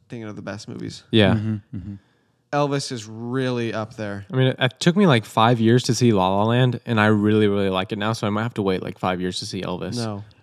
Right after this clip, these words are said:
Speaker 2: Probably
Speaker 3: Makes
Speaker 2: should.
Speaker 3: sense.
Speaker 1: Don't. And for all of you
Speaker 2: <laughs>
Speaker 1: saying, "Oh, it's recency bias," Christian, you just watched it.
Speaker 2: Yeah, Christian, you just watched it. I don't wanna take your opinion.
Speaker 1: Yeah, you, that's probably why you like it so much. You just watched it.
Speaker 2: You
Speaker 1: Go
Speaker 2: just
Speaker 1: watch a
Speaker 2: watched the
Speaker 1: different
Speaker 2: movie.
Speaker 1: movie.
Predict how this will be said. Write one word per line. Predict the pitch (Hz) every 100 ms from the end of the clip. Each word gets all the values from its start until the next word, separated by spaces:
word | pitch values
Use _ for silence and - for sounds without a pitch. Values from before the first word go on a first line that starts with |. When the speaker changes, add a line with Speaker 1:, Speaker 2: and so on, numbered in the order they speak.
| -
Speaker 2:
Probably | 117 101
Speaker 3:
Makes | 95
Speaker 2:
should. | 90 90
Speaker 3:
sense. | -
Speaker 1:
Don't. | 117 110 98 - _ _ - - - - -
And | 180 170
for | 214
all | 233
of | 240
you | 175
Speaker 2:
<laughs> | -
Speaker 1:
saying, | 151 156 143 - - 131
"Oh, | 143 151 143
it's | 127 131
recency | 131 139 139 135 127
bias," | 107 113 104 101 101 110 -
Christian, | - 170 - 135
you |
just | 120 131 -
watched | 135 147 -
it. | 107 139
Speaker 2:
Yeah, | 127
Christian, | - 135 147
you |
just | 147 165
watched | 139 147
it. | 104
I |
don't | 117 139 117
wanna | 113
take | 104 117 104
your | 101
opinion. | - 98 98 107 107
Speaker 1:
Yeah, | 156 120 104 117
you, | - 143
that's | 127 143
probably | 170 160
why | 139
you | 139 120
like | 127
it | 135
so | -
much. | 110 107 131
You |
just | 120 117
watched | 117 117 - 117
it. |
Speaker 2:
You |
Speaker 1:
Go | 110
Speaker 2:
just | 113 117
Speaker 1:
watch | 113
a |
Speaker 2:
watched | 107 120
the |
Speaker 1:
different | 101 95
Speaker 2:
movie. | 92
Speaker 1:
movie. | 98